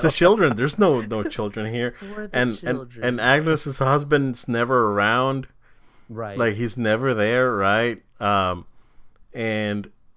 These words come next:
Speaker 1: and then the, the baby bump at the end of the episode, uh, the second episode, um, it's, uh, it, it's just, it, it, it, it's super unexpected, and it's like, "Oh yeah, so there's something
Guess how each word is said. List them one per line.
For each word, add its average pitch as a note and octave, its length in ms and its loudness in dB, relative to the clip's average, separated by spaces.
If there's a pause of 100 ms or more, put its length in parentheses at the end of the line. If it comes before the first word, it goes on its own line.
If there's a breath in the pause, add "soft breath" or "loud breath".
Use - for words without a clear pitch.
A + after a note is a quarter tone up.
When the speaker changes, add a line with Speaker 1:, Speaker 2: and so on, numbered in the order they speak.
(1500)
Speaker 1:
and A#2+ 300 -4
then A#2+ 160 -2
the, B2+ 80 2
the B2 240 -4
baby A#2+ 280 0
bump B2+ 280 0
at A2 140 0
the A2 80 -2
end A#2 100 0
of A2+ 60 -4
the A2 120 -2
episode, A#2 640 -2
uh, G#2 160 -4
the G2+ 140 -4
second A#2+ 280 -2
episode, G#2 580 -4
um, G2 480 -4
it's, G#2+ 360 -4 (680 soft breath)
uh, G2+ 440 0 (1500)
it, C3 160 -4
it's C3 260 0
just, B2+ 300 -2
it, B2 40 -14
it, A#2+ 460 -12 (120)
it, A2+ 240 -10
it's A#2 160 -4
super D3 420 2
unexpected, A2+ 680 -2
and G2+ 160 -2
it's G2 120 -4
like, A2 180 -6
"Oh C#3+ 220 4
yeah, B2+ 280 2
so B2 140 -4
there's A2 220 -2
something B2 640 -2